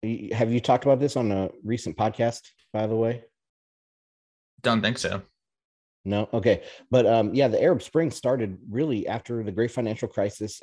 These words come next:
Speaker 1: and food inflation was hitting the world. And right now we see food inflation again and energy inflation. Uh, now, a lot of the emerging markets tend to be around in warmer climates.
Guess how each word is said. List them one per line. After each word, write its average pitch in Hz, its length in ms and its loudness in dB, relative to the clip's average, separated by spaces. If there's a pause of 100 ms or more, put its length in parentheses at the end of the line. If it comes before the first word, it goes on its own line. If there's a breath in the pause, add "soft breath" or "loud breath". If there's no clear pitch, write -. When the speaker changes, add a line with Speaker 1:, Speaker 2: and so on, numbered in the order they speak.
Speaker 1:
and 98 380 0
food 185 320 2
inflation 95 560 0
was 87 140 -10
hitting 90 240 0
the 85 60 -4
world. 78 380 -6 (800 soft breath)
And 113 120 2
right 127 120 6
now 147 180 4
we 120 120 6
see 160 240 2
food 139 320 2
inflation 123 540 0
again 104 560 -6 (280)
and 104 280 -4
energy 120 580 2
inflation. 95 600 -4 (480 soft breath)
Uh, 104 160 2
now, 107 280 4
a - 20 4
lot 117 240 4
of 127 80 4
the 117 60 4
emerging 113 340 2
markets 113 400 -2
tend 123 320 -2
to 104 100 -8
be 110 300 -4
around 104 460 -2
in 95 240 -6
warmer 104 260 -4
climates. 117 600 -6